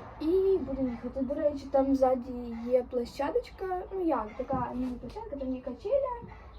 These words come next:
е, кухня для дітей і, і, і,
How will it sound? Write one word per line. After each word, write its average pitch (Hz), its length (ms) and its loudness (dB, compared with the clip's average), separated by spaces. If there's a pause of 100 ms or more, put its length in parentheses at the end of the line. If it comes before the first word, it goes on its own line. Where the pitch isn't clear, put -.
(240)
е, 254 340 -2
кухня 440 380 -4 (160)
для 349 140 -6
дітей 349 500 -8 (260)
і, 311 40 -12 (1600)
і, 247 60 -10
і, 233 60 -10